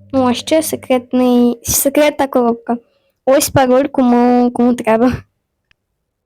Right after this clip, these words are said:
Погнали далі. Тут ці канати мені з першого разу сподобалось літати. То класно.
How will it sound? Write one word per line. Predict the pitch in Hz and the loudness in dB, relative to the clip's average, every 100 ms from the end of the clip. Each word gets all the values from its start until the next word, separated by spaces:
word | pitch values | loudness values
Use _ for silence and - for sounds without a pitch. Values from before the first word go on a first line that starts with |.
| _ _ _ _ _ _ - - _ _ _ _ _ - - - - _ _ - - _ _ | _ _ _ _ _ _ -20 -20 _ _ _ _ _ -18 -16 -16 -18 _ _ -20 -20 _ _
Погнали | 277 262 277 269 240 | -2 0 2 0 0
далі. | - 76 - _ _ _ _ _ _ _ _ _ _ _ _ _ _ _ _ _ _ _ | -2 -6 -8 _ _ _ _ _ _ _ _ _ _ _ _ _ _ _ _ _ _ _
Тут | - 311 | -6 -4
ці | 294 | -2
канати | 285 302 302 | 0 0 0
мені | 247 247 247 240 _ _ | 0 0 0 -4 _ _
з | - | -10
першого | - 285 - 269 254 | -4 -2 -2 0 0
разу | 240 254 | 0 0
сподобалось | 262 - 294 294 311 311 320 | -2 0 0 2 2 2 2
літати. | 330 330 349 - - _ _ _ _ _ _ _ - | 0 2 -2 -4 -20 _ _ _ _ _ _ _ -6
То | |
класно. | 262 269 269 254 247 - 262 | -2 0 2 2 -2 -6 -6